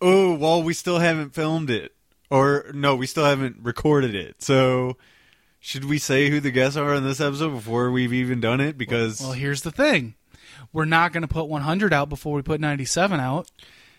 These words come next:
Speaker 1: Yeah, but what if they don't show?
Speaker 2: Then that's where we have
Speaker 1: Oh, then we call
Speaker 2: ninety,
Speaker 1: them out. Yeah, that's
Speaker 2: ninety-eight,
Speaker 1: right.
Speaker 2: ninety-nine to call them
Speaker 1: Okay.
Speaker 2: out.
Speaker 1: All right. So, uh, let's see.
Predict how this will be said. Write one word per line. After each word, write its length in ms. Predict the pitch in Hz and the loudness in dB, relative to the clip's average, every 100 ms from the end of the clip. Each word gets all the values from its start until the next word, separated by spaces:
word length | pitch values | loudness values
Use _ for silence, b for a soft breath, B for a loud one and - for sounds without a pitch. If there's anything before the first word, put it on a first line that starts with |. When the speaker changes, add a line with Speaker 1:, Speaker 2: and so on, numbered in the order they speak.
| b b b | b b b
Speaker 1:
Yeah, 520 | - 139 135 190 190 | -20 -4 4 4 4
but 300 | 151 135 131 131 | 2 0 -2 -4
what 200 | 139 156 | -4 -2
if 140 | 143 | -2
they 140 | 151 | -2
don't 340 | 131 143 143 147 | 0 0 0 -4
show? 540 | - 156 151 98 90 b b b _ | -2 0 0 -2 -6 b b b _
Speaker 2:
Then 580 | 160 131 160 151 170 240 - - | -16 0 2 2 0 -4 -10 -6
that's 240 | 143 - | -6 0
where 140 | 165 | 0
we 160 | 156 156 | 0 -2
have 180 | 151 151 | 2 4
Speaker 1:
Oh, 160 | 202 | 4
then 200 | 196 214 | 4 2
we 100 | - | 0
call 260 | 170 214 208 | 2 2 4
Speaker 2:
ninety, 0 | 202 | 4
Speaker 1:
them 40 | |
out. 240 | 175 117 | 2 2
Yeah, 120 | 151 185 | 4 4
that's 100 | 151 | 4
Speaker 2:
ninety-eight, 200 | 190 190 185 | 2 2 4
Speaker 1:
right. 100 | 190 | 2
Speaker 2:
ninety-nine 560 | 208 202 214 233 208 | 2 0 0 2 0
to 140 | 190 196 | -2 2
call 240 | 202 185 | 4 4
them 100 | 185 | 4
Speaker 1:
Okay. 80 | 233 | 2
Speaker 2:
out. 240 | 190 135 | 2 0
Speaker 1:
All 80 | 131 | 0
right. 260 | 143 104 - | 2 0 -4
So, 420 | 170 180 135 143 b b b b b - | 0 2 2 0 b b b b b -4
uh, 1300 | 131 135 135 131 131 127 123 120 120 117 117 113 113 | 0 2 2 2 0 -2 -4 -4 -6 -6 -6 -6 -8
let's 280 | 113 107 - | -8 -10 -12
see. 480 | 123 120 110 92 | -10 -8 -8 -10